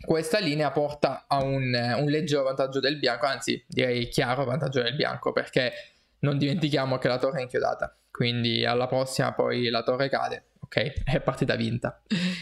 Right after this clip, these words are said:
qui no, non c'è alcun dubbio. Ed ecco perché giustamente, eh, Andreasian, eh, vedendo questa combinazione, sono sicuro che, che l'ha, l'ha vista, non cattura il peone C cinque,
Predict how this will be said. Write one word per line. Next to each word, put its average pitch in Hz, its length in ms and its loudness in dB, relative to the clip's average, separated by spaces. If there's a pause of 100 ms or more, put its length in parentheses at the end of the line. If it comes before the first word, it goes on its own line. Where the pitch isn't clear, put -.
qui 131 300 0
no, 127 120 0
non 139 180 2
c'è 147 140 0
alcun 139 320 0
dubbio. 131 560 -2 (440)
Ed - 120 2
ecco 247 240 0
perché 160 640 0
giustamente, 165 1300 0 (240)
eh, 131 400 2
Andreasian, 147 840 0
eh, 123 500 0
vedendo 147 640 2
questa 143 240 0
combinazione, 139 720 0
sono 123 220 -2
sicuro 139 340 0
che, 123 380 2
che 135 100 2
l'ha, 131 260 0
l'ha 139 160 2
vista, 156 720 0
non 151 240 2
cattura 160 340 2
il 160 60 -4
peone 131 160 0
C 131 100 -2
cinque, 123 520 -2